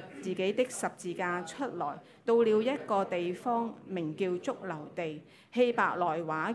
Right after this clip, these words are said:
叫各各他。他們就在那裏把他釘在十字架上，還有兩個人和他一同被釘，一邊一個。耶穌在中間。彼拉多又寫了一個牌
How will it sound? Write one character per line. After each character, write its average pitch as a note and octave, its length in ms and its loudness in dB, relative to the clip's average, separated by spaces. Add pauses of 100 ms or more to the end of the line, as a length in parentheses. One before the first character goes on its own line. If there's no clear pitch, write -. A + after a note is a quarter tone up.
叫 G3 200 2
各 E3+ 220 -2 (140)
各 D3+ 120 -6 (100)
他。 G3 320 -8 (360)
他 E4 240 2
們 G#3 260 2
就 G3 240 0
在 F#3+ 260 0
那 F#3+ 320 0
裏 F#3 300 -2
把 F3 220 -6
他 A#3 340 -4
釘 A#3 280 -2
在 F3 240 -4
十 E3 200 -8 (120)
字 E3+ 220 -12
架 E3 260 -6
上， D#3+ 280 -12 (460)
還 F#3 180 4
有 G#3 240 4
兩 F#3 240 2
個 F3+ 140 -2
人 D#3 320 -4
和 C#3+ 240 -6
他 A#3+ 240 -2
一 A#3+ 100 0 (140)
同 D3+ 260 -8
被 C#3+ 320 -8
釘， F3 260 -4 (360)
一 G3+ 80 0
邊 G#3+ 500 0
一 G#3+ 80 -2 (120)
個。 D#3 240 -8 (320)
耶 F#3 140 4
穌 C4+ 300 0
在 E3 280 0
中 G3 320 -4
間。 F3+ 320 -6 (360)
彼 F#3+ 180 4
拉 C4+ 220 2
多 C4 280 0
又 F3 240 -2
寫 E3+ 340 -4
了 G3 80 -4
一 F#3 380 -4
個 E3 160 -4
牌 C#3+ 280 -10